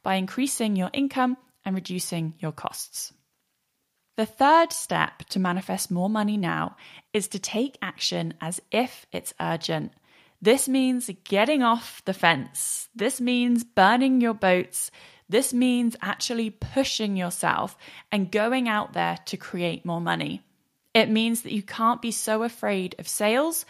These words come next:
that you're not selling anything and you're just posting nice informational posts on Instagram and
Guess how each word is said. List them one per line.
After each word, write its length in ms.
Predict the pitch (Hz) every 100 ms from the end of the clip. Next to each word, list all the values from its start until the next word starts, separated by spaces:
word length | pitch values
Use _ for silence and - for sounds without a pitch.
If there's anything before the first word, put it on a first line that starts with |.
| - - _ -
that 100 | 196
you're 140 | 202
not 200 | 202 -
selling 380 | - 190 175 175
anything 460 | 190 208 214 214
and 80 | 196
you're 120 | 180
just 240 | 170 175 -
posting 480 | 202 185 - 185 175
nice 360 | 170 170 -
informational 880 | - 185 - 175 170 - 170 156 160 - - - -
posts 480 | - 160 - - -
on 120 | 180 170
Instagram 800 | 156 - - 170 156 147 151
and 140 | 151